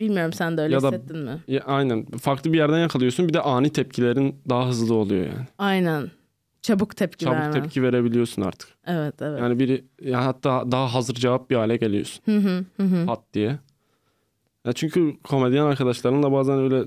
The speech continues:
Speaker 2: dalgasına rostlaştığın zaman da kuliste, herhangi bir yerde, o bile sana şey yapıyor yani. Hazır cevaplığını biraz, e, ileri bir seviyeye getiriyor.
Speaker 1: Evet, farklı bir kas yani o
Speaker 2: Hmm.
Speaker 1: gerçekten. <clears throat> E, peki şu anda nasıl gidiyor aşk hayatın?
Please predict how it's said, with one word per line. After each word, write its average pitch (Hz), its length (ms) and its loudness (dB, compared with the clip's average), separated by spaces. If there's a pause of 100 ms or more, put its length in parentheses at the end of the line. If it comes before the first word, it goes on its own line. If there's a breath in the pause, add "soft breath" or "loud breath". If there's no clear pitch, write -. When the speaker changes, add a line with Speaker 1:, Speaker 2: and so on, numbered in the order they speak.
(140)
Speaker 2:
dalgasına 123 500 0
rostlaştığın 123 560 -2
zaman 127 360 0
da 135 120 0
kuliste, 113 640 -2
herhangi 110 380 0
bir 110 80 2
yerde, 110 220 2
o 147 180 2
bile 139 160 2
sana 135 380 0
şey - 180 -2
yapıyor 117 340 0
yani. 95 180 -4 (400 soft breath)
Hazır 120 220 -2
cevaplığını 117 500 0
biraz, 117 340 -4 (880)
e, 110 60 -2 (180)
ileri 110 240 -2
bir 113 60 -2
seviyeye 107 380 0
getiriyor. 104 420 -2 (140)
Speaker 1:
Evet, 208 260 0
farklı 202 400 -2
bir 247 80 0
kas - 420 -4
yani 147 340 -4
o 143 60 -6
Speaker 2:
Hmm. 123 80 -6
Speaker 1:
gerçekten. 123 600 -8 (300)
<clears throat> 285 380 0
E, 247 120 0
peki 269 280 -4
şu 285 180 -2
anda 269 420 2
nasıl 220 200 0
gidiyor 185 220 0
aşk 185 160 -6
hayatın? 175 400 -8